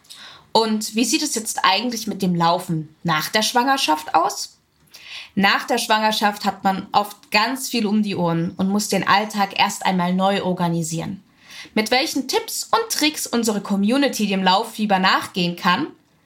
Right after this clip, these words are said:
erfährst du jetzt. Starten wir gleich mit Tipp Nummer eins. Gehe es langsam an. Die letzten Monate hat dein Körper Unglaubliches geleistet.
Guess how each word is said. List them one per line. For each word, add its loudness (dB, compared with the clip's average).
erfährst 0
du 0
jetzt. -4
Starten 2
wir 2
gleich 2
mit -2
Tipp 0
Nummer 0
eins. -6
Gehe 4
es -4
langsam 0
an. -10
Die 4
letzten 0
Monate 2
hat 0
dein 0
Körper -2
Unglaubliches 0
geleistet. -6